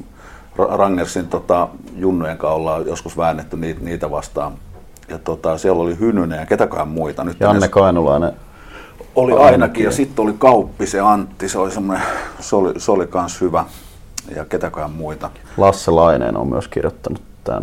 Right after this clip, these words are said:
Speaker 1: Joo, se, se oli kova pi-, pisteiden tekijä, mutta Hynynen varsinkin niin kyllä dominoi,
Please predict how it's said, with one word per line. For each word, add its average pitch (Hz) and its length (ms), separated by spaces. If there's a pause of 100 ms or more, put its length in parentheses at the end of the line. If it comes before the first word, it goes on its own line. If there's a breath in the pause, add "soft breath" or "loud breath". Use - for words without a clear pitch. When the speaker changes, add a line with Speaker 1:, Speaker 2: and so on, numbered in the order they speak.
Speaker 1:
Joo, 101 280
se, 92 240
se 110 100
oli 92 160
kova 90 220
pi-, 87 240 (180)
pisteiden 82 460
tekijä, 82 340
mutta 85 340 (420 loud breath)
Hynynen 113 400
varsinkin 92 580
niin 82 120
kyllä 87 220
dominoi, 85 440